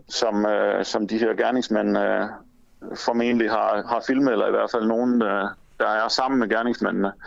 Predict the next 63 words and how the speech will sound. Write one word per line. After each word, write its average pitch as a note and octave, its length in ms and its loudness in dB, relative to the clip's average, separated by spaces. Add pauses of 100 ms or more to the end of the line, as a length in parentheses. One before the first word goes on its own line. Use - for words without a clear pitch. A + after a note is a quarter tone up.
(200)
der A2 160 -2
filmer B2 240 2
direkte A2+ 420 0
over A2 140 2
med G#2+ 140 0
det G#2 60 2
her G#2+ 140 2
uheld. G#2+ 420 2
Hvis G#2 160 -2
vi C3 80 0
kan A#2 120 -2
finde B2+ 220 0
ophavet G#2 420 0
til A2+ 120 0
den A2+ 160 0
video, A#2+ 320 0 (560)
og - 100 -2
hvem A#2 200 0
der A2 100 0
har, G2 380 0
hvem G#2+ 160 0
der G2+ 80 0
har G2 160 -2
filmet A#2+ 260 0
den, G#2+ 140 2
og G#2 60 0
hvem G#2 160 0
der G2+ 60 -2
har F#2+ 80 -2
delt A2 280 -2
den F#2+ 120 0
på G2 140 -2
sociale G#2 380 0
medier, G#2 300 0
så G#2+ 120 -2
er G2 60 0
det G2+ 100 2
jo G2 80 4
i G2 40 2
hvert F#2+ 180 0
fald G2+ 80 -2
et F#2+ 60 -6
godt G2 160 0
sted G2+ 160 0
at G2 60 -2
starte. G2+ 300 -2 (360)
Ligesom A2+ 260 0
videoovervågningen G2 680 0
fra G#2 120 -2
Forum F#2 300 -2
Fåborg, A#2+ 500 0 (140)
hvis G#2+ 180 -2
det G#2+ 180 2
viser G#2 240 0
sig, F#2+ 100 0
at - 60 0
vi - 60 0
kan G2+ 120 -2
genkende G#2 360 0
nogen G#2+ 220 0
der, B2 220 0 (640)
så... A2 400 0
Øh, F2+ 200 0